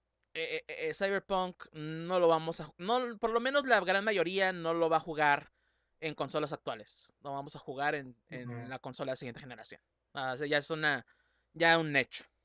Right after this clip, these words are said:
Speaker 1: básicamente, ¿no? No sé si quieras agregar algo más, Walcavian.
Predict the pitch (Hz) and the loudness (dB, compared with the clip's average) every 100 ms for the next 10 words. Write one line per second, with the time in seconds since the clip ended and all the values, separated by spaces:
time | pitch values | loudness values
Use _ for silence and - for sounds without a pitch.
0 | _ 131 135 127 139 123 110 - _ _ | _ _ -2 -2 -4 -8 -12 -20 _ _
1 | _ _ _ - 139 135 _ _ - _ | _ _ _ -18 -16 -16 _ _ -20 _
2 | _ - 185 180 180 190 185 170 160 165 | _ -6 -4 -2 0 2 4 4 4 4
3 | 165 156 156 208 220 214 233 | 4 2 -2 0 -2 -4 -10